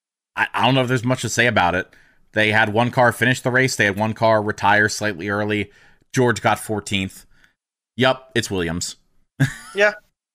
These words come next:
Speaker 1: That's, that's about all I could say about it. I still have hope that George can eke out his first points in Williams,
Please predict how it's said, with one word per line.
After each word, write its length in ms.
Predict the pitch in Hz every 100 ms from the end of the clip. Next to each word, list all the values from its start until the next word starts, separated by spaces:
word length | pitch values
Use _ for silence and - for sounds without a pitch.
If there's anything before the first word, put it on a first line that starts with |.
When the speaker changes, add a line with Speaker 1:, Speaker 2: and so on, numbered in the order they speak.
| -
Speaker 1:
That's, 240 | 120 -
that's 320 | - 127 113 -
about 340 | 131 120 113
all 120 | 110
I 40 | 107
could 160 | 104
say 160 | - 98
about 300 | 92 90 90
it. 140 | 87 _ _ _
I 80 | 131
still 200 | 135 160
have 100 | 143
hope 240 | 147 135 135
that 220 | 120 107
George 360 | 123 117 123
can 320 | - 107 110 -
eke 180 | 123 117
out 160 | 117 107
his 120 | 101
first 280 | - 107 -
points 260 | 110 107
in 120 | 107 104
Williams, 520 | 104 107 107 107